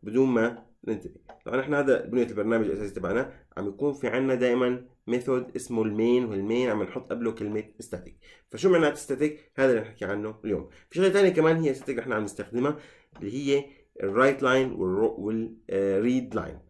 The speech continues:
والريد والرايت. هذول كمان هن مو-، م-، آه، عبارة عن فانكشن ستاتيك للكلاس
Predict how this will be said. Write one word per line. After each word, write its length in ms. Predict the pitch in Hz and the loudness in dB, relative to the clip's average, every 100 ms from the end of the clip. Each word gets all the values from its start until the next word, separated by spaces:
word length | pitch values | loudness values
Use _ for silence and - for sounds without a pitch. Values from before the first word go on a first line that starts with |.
| _ _ - | _ _ -6
والريد 480 | 104 104 127 127 - | -4 -2 -2 -2 -2
والرايت. 420 | 113 92 90 104 | -2 -4 -8 0
هذول 180 | 131 131 | 2 2
كمان 320 | 139 147 143 | 0 2 0
هن 340 | 117 127 135 | -4 -2 0
مو-، 180 | 123 101 | 0 -2
م-، 120 | 98 | -4
آه، 480 | 95 98 104 101 - | -4 -2 -2 -2 -4
عبارة 280 | 101 120 127 | -4 -2 -2
عن 200 | 113 98 | -2 -6
فانكشن 440 | 90 139 135 135 120 | -4 -4 -2 -2 -4
ستاتيك 420 | 120 123 131 - - - | -4 0 0 -2 -20 -8
للكلاس 1040 | 110 123 131 135 - - 120 120 123 - | 0 2 2 -6 -16 -4 0 0 -2 -8